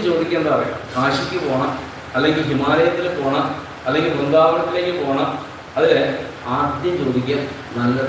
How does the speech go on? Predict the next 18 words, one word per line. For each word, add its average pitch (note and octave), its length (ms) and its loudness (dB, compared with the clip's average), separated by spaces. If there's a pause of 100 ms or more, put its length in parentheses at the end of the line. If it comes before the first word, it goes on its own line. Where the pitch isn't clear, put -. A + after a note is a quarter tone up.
(100)
ടോയ്ലറ്റ് B2 680 2
സൗകര്യം B2+ 400 4
ഉണ്ടോ, G#2 160 0 (1500)
എവിടെ F3+ 280 8 (100)
പോയി E3+ 160 2 (100)
ബുദ്ധി, - 320 4 (2250)
ഇതിന് D3+ 220 4
അവിടെ D#3+ 220 2
വരെ D3 220 4
പോകണം, - 300 -4 (1400)
അവിടെ E3 220 6
വരെ G3 200 6
പോകണം. E3 220 4
ഒന്ന് E3 160 2
ആലോചിച്ചു, F3 340 2 (1000)
സുഖമായിട്ട് D#3 720 2
കിടക്കാൻ B2 460 -2
പറ്റുമോ? A#2+ 360 -2